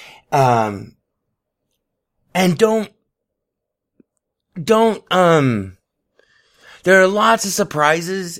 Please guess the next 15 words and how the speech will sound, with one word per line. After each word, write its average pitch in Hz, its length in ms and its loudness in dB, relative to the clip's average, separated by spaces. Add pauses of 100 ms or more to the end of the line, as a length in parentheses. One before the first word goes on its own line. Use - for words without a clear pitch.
in 156 80 -8
the 175 60 -4
game, 196 340 -2 (880)
at 160 140 2
least 170 200 -4
so 160 140 2
far. 190 400 -2
I, 143 180 -2
I 123 80 -6
haven't 135 260 -4
beaten 143 280 -4
it - 80 -6
yet. - 180 -8 (680)
Um, 123 580 0 (160)
so 170 480 -2